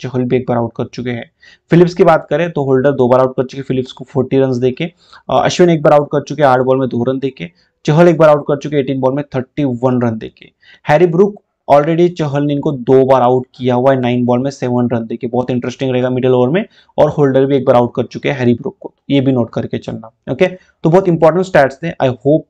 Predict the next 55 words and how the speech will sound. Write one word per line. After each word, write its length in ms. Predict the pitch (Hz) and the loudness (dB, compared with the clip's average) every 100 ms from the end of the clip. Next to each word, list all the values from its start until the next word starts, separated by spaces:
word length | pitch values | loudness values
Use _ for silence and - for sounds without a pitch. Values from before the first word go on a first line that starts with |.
| 127 | 0
बहुत 260 | 135 139 | 2 2
सारी 160 | 143 131 | 0 -2
चीजें 220 | 135 127 | -4 -4
क्लियर 240 | 127 127 127 | 0 0 0
हुई। 160 | 165 - | -2 -2
अब 100 | 127 | 0
बनाएंगे 340 | 131 123 123 | 0 0 -2
हम 120 | 127 | 0
लोग 200 | 151 196 - - - | 0 0 -4 -20 -10
स्मॉल 300 | - 147 117 | 0 2 2
लीग 140 | 110 - | -2 -6
टीम, 140 | 117 - _ - | -10 -12 _ -4
ओके। 180 | 202 202 202 _ _ _ _ _ _ _ - | -2 -2 -6 _ _ _ _ _ _ _ -4
So 140 | - | 2
दोस्तों 260 | 196 196 202 | 4 2 2
बात 180 | 165 156 | 0 0
करते 220 | 170 160 | -4 -2
हैं 80 | 156 | -2
एक्सचेंज 440 | 156 - 156 151 - | -4 -4 -4 -4 -4
ट्वेंटी 300 | 139 123 135 | -4 -2 -4
टू 100 | 139 | -4
की, 140 | 147 | -4
मतलब 340 | 139 131 131 | -4 -2 -2
हम 120 | 131 131 | 0 0
लोग 180 | 135 131 | -2 0
बात 220 | 120 123 | -2 -2
करेंगे 300 | 127 123 139 | -4 -2 -2
गिव 260 | 143 123 120 | -4 2 2
अवे 220 | 117 113 | 2 -2
की, 160 | - 120 | -10 -16
फ्री 320 | _ 170 190 | _ 2 4
गिव 220 | 160 160 | 4 4
अवे 180 | 143 139 | 4 0
की, 220 | 131 160 - | -4 -10 -8
ठीक 180 | 131 123 | -6 -2
है। 100 | - 120 | -4 -4
बहुत 420 | 120 131 147 - | -4 -2 -2 -2
सिंपल 320 | 143 131 143 | -4 0 0
फॉर्मेट 440 | 139 131 127 127 | 2 0 0 -2
है, 60 | 135 | -2
आपको 320 | - 127 - | -2 -2 -4
प्रेडिक्ट 320 | 131 127 127 123 | -2 -2 -2 0
करना 200 | 127 131 | 0 0
है 60 | |
और 60 | 123 | -2
आप 100 | 123 | -2
लोग 140 | 135 - | -6 -4
फ्री 140 | 131 | -2
में 120 | 127 135 | 0 0
मनी 220 | 123 127 | 0 -2
जीतने 340 | 123 117 117 | -2 -4 -6
वाले 200 | 113 113 | -8 -10
हो, 60 | 113 | -10
ठीक 180 | 131 147 | -4 -2
है। 180 | 160 | -2